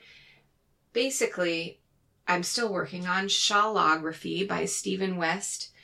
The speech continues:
It's got six different color of yarn.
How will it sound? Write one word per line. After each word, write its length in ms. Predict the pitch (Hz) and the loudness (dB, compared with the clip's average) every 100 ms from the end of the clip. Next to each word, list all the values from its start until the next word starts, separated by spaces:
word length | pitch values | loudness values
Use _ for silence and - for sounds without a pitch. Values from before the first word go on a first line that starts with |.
| - - | -10 -2
It's 240 | 180 - | -2 0
got 280 | 180 175 - | 2 2 2
six 320 | - 190 - | -2 -4 -6
different 520 | 180 180 170 170 143 - _ | -6 -6 -6 -6 -8 -14 _
color 520 | - 170 160 151 - - | -6 -4 -2 -4 -4 -8
of 200 | 170 160 | -8 -8
yarn. 720 | 160 160 147 151 160 180 196 | -4 -2 -2 -2 -6 -6 -8